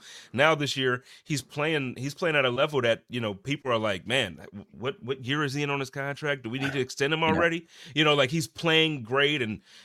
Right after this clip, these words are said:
Speaker 1: you know, the, Deion Dawkins is Deion, you know. So we're, we're playing very well up front. We're running the ball. We're, first time since LaShawn McCoy that, uh, we've had a, a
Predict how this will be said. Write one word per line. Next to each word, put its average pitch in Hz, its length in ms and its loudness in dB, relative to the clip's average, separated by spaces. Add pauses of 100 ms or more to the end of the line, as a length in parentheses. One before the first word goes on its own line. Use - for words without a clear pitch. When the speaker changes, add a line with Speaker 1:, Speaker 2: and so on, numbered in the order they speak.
(160)
Speaker 1:
you 123 120 -4
know, 113 120 -2
the, 120 220 -6
Deion 131 460 0
Dawkins 120 420 0
is 101 100 -6
Deion, 117 520 -2
you 123 100 -4
know. 113 160 -6
So 131 640 2
we're, 160 180 0
we're 165 160 0
playing 170 380 2
very 131 240 4
well 120 340 0
up 104 140 -4 (100)
front. 120 320 0 (380)
We're 107 140 -2
running 143 240 2
the 127 40 0
ball. 113 420 2
We're, 110 200 -8 (440)
first 151 380 0
time 139 340 0
since 123 360 -8 (800)
LaShawn 120 360 -2
McCoy 110 600 -2
that, 104 300 -4
uh, 101 240 -4
we've 107 180 -6
had 110 180 0
a, 90 160 -8 (560)
a 90 100 -8